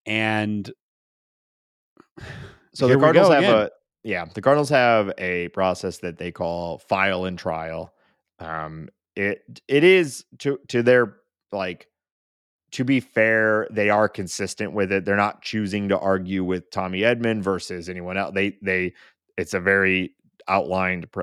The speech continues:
Speaker 2: process for them. They submit their number. If it's different than, uh, um, what the player wanted, they go to trial. It is what it is. Um, but it, yeah, it's a deeply frustrating process. But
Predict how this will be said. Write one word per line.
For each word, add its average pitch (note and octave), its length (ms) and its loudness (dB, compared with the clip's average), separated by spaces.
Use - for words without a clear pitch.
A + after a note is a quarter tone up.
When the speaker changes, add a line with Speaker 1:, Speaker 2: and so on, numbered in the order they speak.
Speaker 2:
process F#2 460 -4
for G2 140 -4
them. F#2+ 220 2
They F2 120 -2
submit F#2+ 480 0
their G2+ 200 4
number. G2 520 4
If E2+ 160 -6
it's E2+ 160 -10
different F#2 500 0
than, F2 800 -4
uh, C#2 520 -6
um, - 560 -12
what G2 240 0
the F2 320 0
player G2 340 2
wanted, F#2+ 560 2
they E2+ 280 -4
go F#2 120 4
to E2+ 80 -4
trial. F#2+ 480 4
It E2+ 80 -4
is E2+ 140 -8
what E2+ 160 -10
it E2+ 100 -10
is. E2+ 400 -10
Um, E2 440 -8
but F2+ 140 4
it, F2 160 -6
yeah, E2+ 220 -6
it's D2+ 100 -12
a G2+ 60 -2
deeply F2+ 280 -4
frustrating - 500 -18
process. D2+ 400 -14
But C3+ 280 0